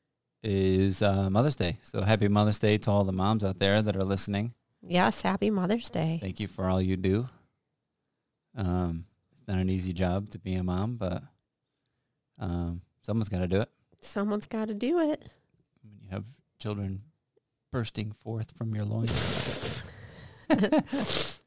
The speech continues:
Speaker 2: Oh my gosh, you're
Speaker 1: Uh,
Speaker 2: crazy.
Speaker 1: yeah.
Speaker 2: Yeah. I'm
Speaker 1: Take
Speaker 2: hoping,
Speaker 1: the
Speaker 2: I'm hoping we can do something fun this afternoon with the
Speaker 1: It's,
Speaker 2: kids.
Speaker 1: yeah, it's actually a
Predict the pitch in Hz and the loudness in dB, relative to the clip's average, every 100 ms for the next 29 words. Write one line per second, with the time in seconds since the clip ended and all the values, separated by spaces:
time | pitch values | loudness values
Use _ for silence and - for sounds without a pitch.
0 | - 196 160 - - - 196 - 208 - | -8 -6 -6 -8 -12 -14 -12 -14 -16 -6
1 | - - 92 87 - - - _ _ _ | -2 0 -2 -6 -12 -20 -20 _ _ _
2 | _ _ 98 107 - _ _ _ _ 190 | _ _ -4 -4 -6 _ _ _ _ 0
3 | 208 220 _ - _ _ _ _ _ _ | 0 0 _ -20 _ _ _ _ _ _
4 | _ 208 202 - 185 170 175 - - _ | _ 0 2 4 2 2 -2 -6 -12 _
5 | _ 208 196 196 190 180 165 170 151 160 | _ -2 4 4 6 4 2 0 -2 -2
6 | - 185 - _ _ - 220 214 190 190 | -4 -6 -10 _ _ 0 0 4 4 4
7 | 175 175 _ _ _ _ - 180 165 160 | 0 -4 _ _ _ _ -2 0 0 0
8 | - - 165 170 165 160 113 139 151 156 | -4 -2 0 2 2 -2 -2 2 4 4
9 | 147 110 98 90 120 95 - - _ _ | 2 2 2 -2 -6 -6 -8 -18 _ _
10 | _ - 101 92 101 98 92 95 95 90 | _ -4 -4 -2 -2 2 2 4 2 2
11 | 87 | -2